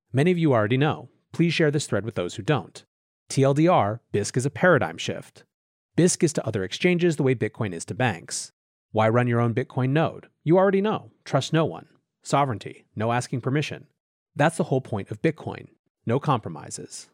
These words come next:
So why compromise when trading Bitcoin? Like Bitcoin, Bisq is open source software. You don't trade on a website, you trade on a program on your computer directly with others on a peer-to-peer network. It's kind of like BitTorrent, but for Bitcoin. So also like Bitcoin, when you run Bisq, you become master of your own node on a peer-to-peer network.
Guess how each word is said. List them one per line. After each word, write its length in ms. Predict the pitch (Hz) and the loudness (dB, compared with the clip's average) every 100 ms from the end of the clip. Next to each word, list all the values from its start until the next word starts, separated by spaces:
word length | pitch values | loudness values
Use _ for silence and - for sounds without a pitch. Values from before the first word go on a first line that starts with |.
| _ _ _ | _ _ _
So 140 | - | -4
why 180 | 110 160 | 0 0
compromise 540 | - 131 120 117 127 156 | 0 -2 -2 -4 -2 -4
when 100 | 143 | -4
trading 440 | - 208 185 98 | 0 2 2 0
Bitcoin? 520 | - - 101 104 110 _ _ _ _ _ - | -8 -10 -12 -12 -18 _ _ _ _ _ -2
Like 200 | 110 139 | 0 0
Bitcoin, 400 | 120 - 147 151 | -4 -2 -2 0
Bisq 240 | 127 - 139 | 0 0 -2
is 80 | |
open 200 | 110 123 | -2 -2
source 240 | 120 135 - | -2 -4 0
software. 580 | 160 160 - 82 87 _ - | 0 0 -4 -10 -10 _ -4
You 60 | |
don't 140 | 110 110 | -4 -2
trade 180 | 117 104 | -2 -4
on 100 | 87 | -2
a 60 | |
website, 500 | 104 147 - 156 - - | 0 0 2 0 0 -8
you 80 | 113 | -4
trade 200 | 139 139 | -2 0
on 100 | 127 | -2
a 40 | |
program 380 | - 170 175 165 | 0 0 2 0
on 80 | 139 | 0
your 80 | 139 | -4
computer 380 | 131 113 110 | -6 -4 -4
directly 360 | 104 104 120 135 | -4 -4 -2 -2
with 120 | 127 | -4
others 280 | 113 101 101 | -4 -4 -4
on 120 | 110 | -6
a 20 | |
peer-to-peer 460 | 107 - 87 - 87 | -6 -8 -8 -8 -4
network. 520 | 104 143 95 80 _ _ _ _ _ _ | -2 -2 -4 -12 _ _ _ _ _ _
It's 140 | 127 | -6
kind 160 | - 98 | -4 -4
of 80 | 90 | -4
like 220 | 90 - | -6 0
BitTorrent, 520 | 208 - 123 107 156 | 0 0 -2 -2 -4
but 140 | - - | -8 -10
for 140 | 110 | -2
Bitcoin. 500 | 143 151 101 80 90 _ _ _ _ _ - | -2 -2 -8 -12 -14 _ _ _ _ _ -6
So 320 | - 101 - | -2 0 0
also 260 | 151 196 147 | 2 4 4
like 220 | 101 95 | 2 0
Bitcoin, 380 | 98 - 107 135 | -6 -6 -4 -2
when 120 | 127 | -2
you 100 | 107 | -2
run 220 | 101 95 | -2 -4
Bisq, 320 | 90 107 - 120 | -4 -4 -4 -6
you 60 | |
become 240 | 110 123 107 | -2 -2 0
master 320 | 107 - 147 | 0 -2 -2
of 80 | 127 | -2
your 120 | 92 | -2
own 160 | 87 | -2
node 280 | 110 170 104 | 0 2 2
on 100 | 98 | -2
a 60 | 117 | -6
peer-to-peer 420 | - 90 - 104 | -6 -6 -4 -2
network. 500 | 151 - 95 - | 0 -2 -8 -18